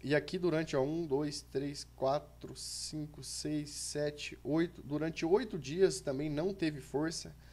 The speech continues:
Depois ela veio caindo e caiu pra vinte e nove, que foi onde a gente fez as compras agora, aí esses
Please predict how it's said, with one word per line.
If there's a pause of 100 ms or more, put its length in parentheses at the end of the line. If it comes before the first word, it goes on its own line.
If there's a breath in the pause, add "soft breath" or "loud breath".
(300 loud breath)
Depois
ela
veio
caindo
e (180)
caiu
pra
vinte
e
nove,
que
foi
onde
a
gente
fez
as
compras
agora, (460 soft breath)
aí
esses